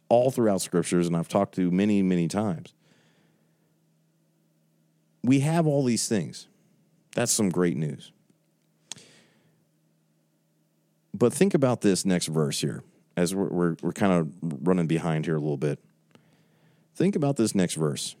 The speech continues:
Uh, I've spoken to people, and they said, "You know,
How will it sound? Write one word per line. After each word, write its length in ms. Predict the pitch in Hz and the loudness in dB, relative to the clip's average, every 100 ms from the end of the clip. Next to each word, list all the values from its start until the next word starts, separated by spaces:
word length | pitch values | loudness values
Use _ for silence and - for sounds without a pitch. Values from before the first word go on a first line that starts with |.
| _ _ _ _ _ - - - _ _ _ - | _ _ _ _ _ -20 -20 -20 _ _ _ -10
Uh, 440 | 92 113 131 131 113 | -4 0 2 2 2
I've 160 | 156 | 0
spoken 360 | - 151 143 120 | 0 2 2 2
to 60 | 98 | 2
people, 420 | 98 92 101 107 | 0 2 4 4
and 100 | 104 | 2
they 80 | 104 | 0
said, 260 | - 113 | 0 0
"You 60 | 143 | 2
know, 320 | 170 151 143 | 2 2 0